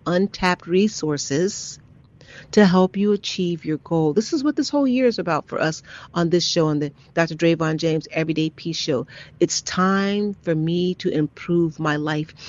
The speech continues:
And that means we're gonna be exposed to some new concepts, to, and maybe,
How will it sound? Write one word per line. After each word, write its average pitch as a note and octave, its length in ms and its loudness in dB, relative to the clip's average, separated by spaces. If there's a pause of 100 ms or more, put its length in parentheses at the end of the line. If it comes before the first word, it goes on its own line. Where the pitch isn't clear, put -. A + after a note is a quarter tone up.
(100)
And F3 160 4
that A3+ 260 0
means F#3 840 0 (180)
we're D4 100 -2
gonna E4 180 0
be B3+ 120 2
exposed A3 920 0 (280)
to A3+ 140 0
some G#3+ 320 4
new G#3 180 2
concepts, G#3 720 -4
to, G#3 100 2 (100)
and G3 120 2
maybe, A3+ 360 0